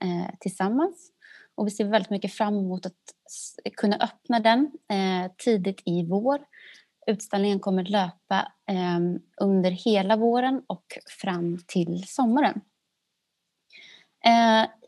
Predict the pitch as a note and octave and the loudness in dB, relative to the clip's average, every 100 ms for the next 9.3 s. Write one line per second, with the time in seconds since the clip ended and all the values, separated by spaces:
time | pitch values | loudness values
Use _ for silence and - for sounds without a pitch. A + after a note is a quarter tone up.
0 | - - - G#3+ C4+ D#4 D#4 C#4 A#3 - | -16 -10 -4 2 4 6 4 4 2 -2
1 | - - - C#4 G#3+ - B3+ - - - | -16 -18 -2 2 2 2 -2 0 -2 -2
2 | - A#3+ A3+ G#3+ F#3 F#3 F3 F3+ G3 - | -2 0 2 2 0 0 -2 -2 -4 -6
3 | F#3+ F#3 F#3 F#3+ - G3 - G#3+ F#3 - | -4 -2 -2 -2 -4 -8 -4 -4 -2 -2
4 | G3 F#3 G3 - - _ - - - A3 | -2 0 -2 -4 -10 _ -20 -20 -2 2
5 | A3 A3 G3+ F#3+ F#3 F#3 F3+ F3+ F#3 F#3+ | 4 2 2 2 2 0 0 0 0 -2
6 | - - F#3 _ - _ G3+ F3+ F#3+ - | -4 -12 -14 _ -20 _ 0 0 -2 -4
7 | G3 F#3 F#3 F#3 F3 A3 G3 F#3 F#3 _ | -4 -2 -4 -6 -4 -4 -2 -4 -6 _
8 | - G3+ A3 C4 - G3+ F#3 - F#3 - | -6 0 2 0 -6 -6 -6 -6 -12 -12
9 | - - F3+ | -12 -4 -4